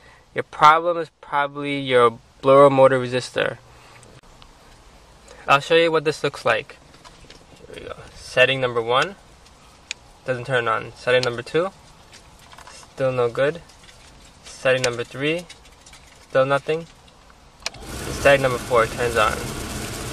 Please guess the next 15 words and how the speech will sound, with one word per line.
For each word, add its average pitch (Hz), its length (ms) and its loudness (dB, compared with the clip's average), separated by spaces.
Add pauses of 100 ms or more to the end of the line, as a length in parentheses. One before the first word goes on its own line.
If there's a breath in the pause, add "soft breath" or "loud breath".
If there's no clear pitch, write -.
(4000)
Now 135 140 4
changing 170 440 -2
the 151 100 2
blower 160 420 8
motor 170 340 4
resistor 151 500 0
is 139 120 -4
fairly 175 580 2
easy. 139 460 -8
It's - 140 -12
located 156 460 4
on 135 140 4
the 127 80 2
passenger 160 640 0
side, 143 520 0